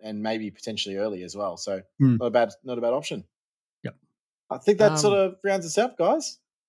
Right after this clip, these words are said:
Speaker 1: Do you have
Speaker 3: yeah,
Speaker 1: anyone
Speaker 3: pretty
Speaker 1: else that you
Speaker 3: much.
Speaker 1: wanted to
Speaker 3: Um, just one
Speaker 1: touch
Speaker 3: more.
Speaker 1: on?
Speaker 3: Uh, Chad Wingard. Um, not
Speaker 1: Oh, <laughs> f-, I
Speaker 2: No.
Speaker 1: almost got out of this
Speaker 3: No,
Speaker 1: without
Speaker 3: no, no.
Speaker 1: having to talk about him.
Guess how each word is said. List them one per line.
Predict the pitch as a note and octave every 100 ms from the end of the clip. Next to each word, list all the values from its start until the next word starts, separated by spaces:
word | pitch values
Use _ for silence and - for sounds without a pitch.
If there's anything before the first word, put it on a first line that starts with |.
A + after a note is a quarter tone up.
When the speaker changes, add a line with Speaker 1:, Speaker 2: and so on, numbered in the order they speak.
| _
Speaker 1:
Do | D#3+
you |
have | E3+
Speaker 3:
yeah, | E3+
Speaker 1:
anyone | E3+ E3+
Speaker 3:
pretty | A3
Speaker 1:
else | E3+
that |
you | G#3
Speaker 3:
much. | F#3 E3 -
Speaker 1:
wanted | F3
to | D#3+
Speaker 3:
Um, | F3+ F#3 E3+ C3+ A#2
just | A#2 G#3 -
one | C3 C#3 F3+
Speaker 1:
touch | B2+ A2
Speaker 3:
more. | G#3+ A3
Speaker 1:
on? | C#3+ C3+
Speaker 3:
Uh, |
Chad | C3 - F3+ E3+
Wingard. | A#2+ C3+ C#3+ G2 G#2 B2 -
Um, | A#2+ A#2 A#2
not | F3 A#2+
Speaker 1:
Oh, | A#2 A2+ G#2 G2 F#2 F#2 F#2
<laughs> | G#2 B2+
f-, |
I | C3+ - _ - C3+
Speaker 2:
No. | F#3
Speaker 1:
almost | G#3 G#3 E3+
got | G#3 E3+
out | D#3+ D#3+
of | B2+
this | B2+ D3 - -
Speaker 3:
No, | _ _
Speaker 1:
without | C#3+ E3 G#3+ G#3
Speaker 3:
no, |
no. | F3+
Speaker 1:
having | B2 D#3 D3
to |
talk | C#3 C#3
about | C#3 A#2+ G#2+
him. | F#2+ G2